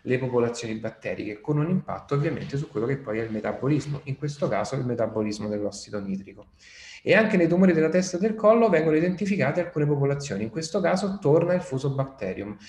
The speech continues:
che se molto presente si associa a una migliore prognosi. Questo è un po' diverso rispetto a quello che vedremo nei tumori del colon retto,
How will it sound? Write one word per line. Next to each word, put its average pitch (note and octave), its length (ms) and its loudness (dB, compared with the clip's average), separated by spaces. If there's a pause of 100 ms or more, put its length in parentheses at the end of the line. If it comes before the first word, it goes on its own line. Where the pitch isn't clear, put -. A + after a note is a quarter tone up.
(220)
che C#3+ 240 2
se - 280 4
molto D3 400 4
presente C#3+ 520 2
si F#3 100 -2
associa C3 380 -2
a - 20 0
una C#3 100 2
migliore B2 360 0
prognosi. G2+ 560 -4 (240)
Questo E3+ 220 -2
è - 20 2
un C#3+ 80 2
po' D3 80 4
diverso C#3+ 400 4
rispetto B2+ 340 0
a B2+ 40 -4
quello B2 200 0
che A2+ 100 0
vedremo A#2 380 -2
nei A2 100 -2
tumori A2 300 -2
del G#2 160 -4
colon G#2 320 -2
retto, G2 440 -8